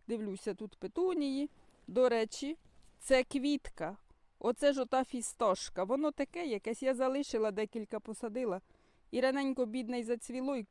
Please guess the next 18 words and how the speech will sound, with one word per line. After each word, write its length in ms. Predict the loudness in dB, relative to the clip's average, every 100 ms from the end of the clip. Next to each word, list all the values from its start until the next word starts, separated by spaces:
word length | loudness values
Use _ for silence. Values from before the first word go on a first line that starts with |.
| _
і, 100 | -16 -12
мабуть, 400 | -4 -2 -2 -4
воно 180 | -4 -2
нікому 340 | -4 -4 -4
й 20 |
не 120 | -4
потрібне 440 | -8 -8 -8 -6 -8
буде. 320 | -8 -10 -12 _ _ _ _ _ _ _ _ _ _ _ _ _ _ _ _ _ _ _ -20 -20 _
У 160 | -6 0
горшки 460 | 2 2 0 -4 -2
понасаджувала. 840 | -2 -2 0 0 0 2 2 2
Це 160 | -2
серія 420 | -2 0 2 0 -2
«Сюрприз». 600 | -4 -6 -4 -2 -4 -6 -20 -20 -8
І 80 | -2
вони 200 | 0 0
такі 380 | -2 -4 -4 0
однаковенькі. 1120 | 0 2 0 0 0 0 0 -6 -10 -10